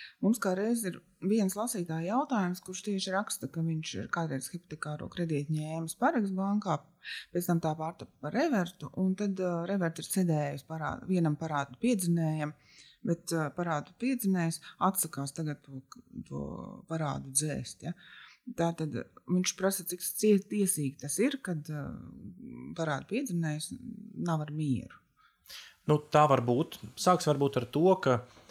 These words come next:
Speaker 2: ā, šajā likumā ir norma, kas saka, ka ja šo, ja banka šo parādu ir cedējusi, tad, ā, tas parādu atguvējiem un parādu atguvējs vēlas izmantot šo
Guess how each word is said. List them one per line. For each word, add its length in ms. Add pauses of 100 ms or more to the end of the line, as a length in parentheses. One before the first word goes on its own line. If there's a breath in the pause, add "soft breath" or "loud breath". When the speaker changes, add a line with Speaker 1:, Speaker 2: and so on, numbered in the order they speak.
(160 loud breath)
Speaker 2:
ā, 100
šajā 280
likumā 360
ir 140
norma, 380
kas 180
saka, 340
ka 160
ja 160
šo, 200
ja 40
banka 360
šo 160
parādu 360
ir 80
cedējusi, 640 (560 loud breath)
tad, 160
ā, 400 (140)
tas 160 (340)
parādu 280
atguvējiem 440
un 120
parādu 260
atguvējs 420
vēlas 440
izmantot 460
šo 280